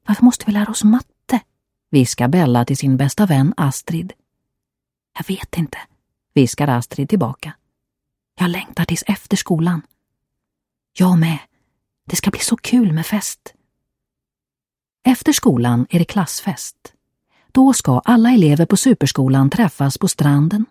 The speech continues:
och göra kraftlekar. Det är jättefint väder ute,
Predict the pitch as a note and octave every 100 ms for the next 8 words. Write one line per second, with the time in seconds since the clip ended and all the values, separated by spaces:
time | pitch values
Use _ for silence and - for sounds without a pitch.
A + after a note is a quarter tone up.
0 | - A3 A3 G#3+ G3+ - A3+ - C3+ C#3
1 | D#3+ - E3+ - _ _ _ _ _ _
2 | _ _ _ _ _ - B2+ B2 F#3+ -
3 | - - G#3+ D3+ - B2+ B2 F3+ F#3 -
4 | D3+